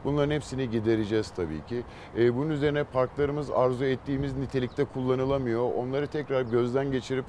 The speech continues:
halkın çok daha içinde olabileceği yapılar haline dönüştürmeye çalışacağız.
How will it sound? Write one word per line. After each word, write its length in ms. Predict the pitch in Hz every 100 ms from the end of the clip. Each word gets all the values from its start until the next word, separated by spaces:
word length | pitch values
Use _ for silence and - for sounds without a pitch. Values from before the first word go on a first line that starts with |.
| -
halkın 300 | 127 131 156
çok 280 | 180 170
daha 180 | 131 123
içinde 320 | 123 131 131
olabileceği 640 | 131 123 123 123 117 131 120
yapılar 340 | 113 131 127
haline 420 | 117 117 123 123
dönüştürmeye 600 | 110 104 - 98 95 90
çalışacağız. 580 | 82 95 80 78 80 92